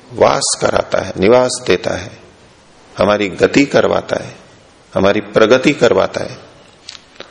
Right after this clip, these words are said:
हमें प्राप्तियां करवाता है, उपलब्धियां देता है, हमें ज्ञान देता है, वह परमात्मा।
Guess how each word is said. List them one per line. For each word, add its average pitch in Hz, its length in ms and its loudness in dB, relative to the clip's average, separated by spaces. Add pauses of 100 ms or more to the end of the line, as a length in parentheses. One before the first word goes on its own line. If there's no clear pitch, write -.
(420)
हमें 127 520 0
प्राप्तियां 135 580 4
करवाता 98 480 0
है, 87 160 -8
उपलब्धियां 123 720 2
देता 104 300 0
है, - 260 -14 (1160)
हमें 101 240 0
ज्ञान 110 420 0
देता 95 300 -2
है, 90 260 -14 (1700)
वह 98 220 0
परमात्मा। - 600 -6